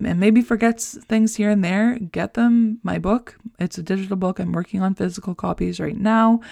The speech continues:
Um, you can find that in the link in my bio. It's a link tree, and you'll, it'll,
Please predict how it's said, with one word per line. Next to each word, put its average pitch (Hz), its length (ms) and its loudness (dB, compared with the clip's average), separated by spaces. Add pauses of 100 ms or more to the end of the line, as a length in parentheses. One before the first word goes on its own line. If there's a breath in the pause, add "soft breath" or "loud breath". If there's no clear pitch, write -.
(340 loud breath)
Um, 170 640 -2 (360 loud breath)
you 196 160 2
can 185 220 0
find 180 260 0
that 175 160 0
in 170 360 -2 (220)
the 165 180 -2
link 180 680 -2
in 175 240 -2
my 160 160 -2
bio. 180 500 2
It's 175 220 -4
a - 100 -4
link 175 300 0
tree, 170 260 -2
and 156 240 -4
you'll, - 160 -6
it'll, 170 320 -10